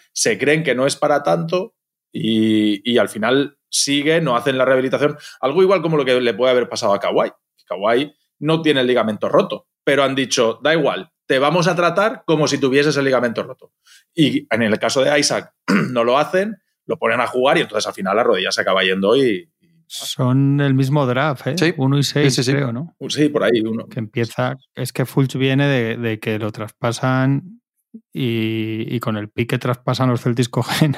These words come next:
Speaker 2: a Jason Tatum. O sea, el pobre muchacho, su historia es tremenda.
Speaker 1: A mí me
Speaker 3: Bueno, siempre se
Speaker 1: sorprende
Speaker 3: nos vendió, siempre se nos vendió, eh, a la historia la escriben los vencedores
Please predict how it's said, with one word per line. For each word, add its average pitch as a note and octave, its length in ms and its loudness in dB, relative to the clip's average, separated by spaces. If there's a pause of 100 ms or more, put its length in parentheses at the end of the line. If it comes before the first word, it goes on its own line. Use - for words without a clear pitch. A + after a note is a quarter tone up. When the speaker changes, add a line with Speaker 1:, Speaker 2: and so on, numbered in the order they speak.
(120)
Speaker 2:
a - 180 -6
Jason A#2 360 -2
Tatum. A#2 400 0
O A2+ 80 -4
sea, A2 160 -2
el A2 120 -4
pobre A#2+ 340 0
muchacho, A#2+ 420 0
su A#2 120 -6
historia A#2+ 540 -2
es B2 100 -2
tremenda. A#2+ 360 -4
Speaker 1:
A - 20 -6
mí C3 40 -4
me E3+ 120 4
Speaker 3:
Bueno, F3+ 60 4
siempre F#3 280 2
se F3+ 40 0
Speaker 1:
sorprende - 160 4
Speaker 3:
nos - 80 2
vendió, F3 480 0
siempre D#3+ 240 -2
se F#3 80 2
nos F3+ 140 2
vendió, D#3 640 2 (140)
eh, F2 540 -6 (100)
a A#2 140 -4
la A#2 80 0
historia B2+ 340 0
la C3 80 2
escriben C#3 220 0
los B2+ 140 0
vencedores C#3+ 640 0